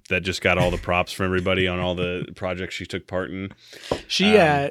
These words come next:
Speaker 2: so she got that, uh, that Oscar nomination. Uh, I don't think she won, right, for Chicago? I don't remember when was that, but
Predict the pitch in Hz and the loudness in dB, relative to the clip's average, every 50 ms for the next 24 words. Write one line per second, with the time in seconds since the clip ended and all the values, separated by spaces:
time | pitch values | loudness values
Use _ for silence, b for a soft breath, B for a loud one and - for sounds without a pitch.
0 | - - - 160 - - 208 214 233 220 170 185 175 165 156 123 147 135 135 127 | -6 -2 0 2 4 4 6 6 6 6 6 6 4 4 4 2 0 0 0 -2
1 | 123 123 - - 135 156 147 - 143 147 - - 165 147 139 139 143 139 135 139 | -4 -6 -8 -2 -2 -2 0 2 2 2 2 2 0 2 2 2 0 0 0 0
2 | 147 139 - - 143 131 123 127 139 - b b b b b b b b b b | 2 2 2 0 0 -2 -6 -8 -12 -14 b b b b b b b b b b
3 | _ - 120 117 117 117 - 165 196 208 208 165 - - 139 127 143 147 131 120 | _ -10 -8 -8 -8 -6 -2 -2 -2 0 0 -2 0 0 0 0 0 0 0 0
4 | 127 143 170 - - 151 - - 139 - 147 143 147 147 156 160 156 180 - _ | -2 -4 -4 -2 -2 0 0 0 0 0 2 2 2 2 2 0 -2 -4 -10 _
5 | _ _ _ _ _ _ _ _ _ _ - 151 156 156 156 143 135 131 127 123 | _ _ _ _ _ _ _ _ _ _ -2 0 0 2 0 0 0 -2 -2 -2
6 | 139 147 156 147 139 120 120 123 120 - - 123 113 110 104 _ _ - 131 117 | -2 0 2 0 0 0 -2 -4 -4 -4 -6 -6 -6 -6 -10 _ _ -8 -8 -8